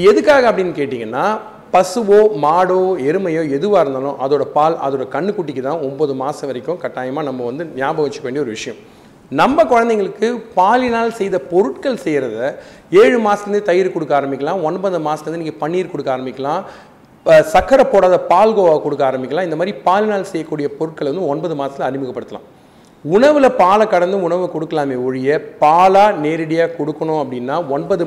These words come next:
மாசத்துக்கு மேல, ஒரு வயசுக்கு அப்புறம் தான் நீங்க ஸ்டார்ட் பண்ணணும்.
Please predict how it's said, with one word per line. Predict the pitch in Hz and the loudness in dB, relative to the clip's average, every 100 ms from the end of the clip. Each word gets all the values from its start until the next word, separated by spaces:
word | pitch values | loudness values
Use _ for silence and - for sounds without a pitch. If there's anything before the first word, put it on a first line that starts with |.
| 147 | -4
மாசத்துக்கு | 156 165 151 139 127 | -6 -8 -12 -10 -4
மேல, | 139 160 147 185 - 139 | -2 0 0 0 -4 -4
ஒரு | 170 165 | -2 -2
வயசுக்கு | 156 190 - 147 | -2 -2 -2 -4
அப்புறம் | 127 - 143 | -2 -4 -4
தான் | 185 | -4
நீங்க | 127 - | -6 -6
ஸ்டார்ட் | 135 143 123 | -10 -6 -6
பண்ணணும். | 127 120 151 | -4 -6 -6